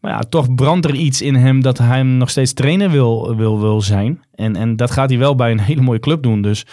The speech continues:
ik denk ook niet dat hij bij een andere club, als het nou een Groningen of een, eh,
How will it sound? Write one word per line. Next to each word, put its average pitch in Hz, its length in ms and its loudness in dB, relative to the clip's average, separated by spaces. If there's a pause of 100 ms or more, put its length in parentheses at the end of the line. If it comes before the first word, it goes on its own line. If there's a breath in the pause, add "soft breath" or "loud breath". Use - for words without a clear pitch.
(400 loud breath)
ik 123 200 -4
denk 143 160 0
ook 139 100 -2
niet 151 260 0
dat 143 160 -2
hij 135 80 0
bij 131 120 2
een 123 80 0
andere 147 360 -2
club, 151 280 0
als 117 220 -4
het 113 80 -4
nou 113 180 0
een 104 80 -2
Groningen 131 760 0
of 104 180 -8
een, 101 260 -8
eh, - 60 -16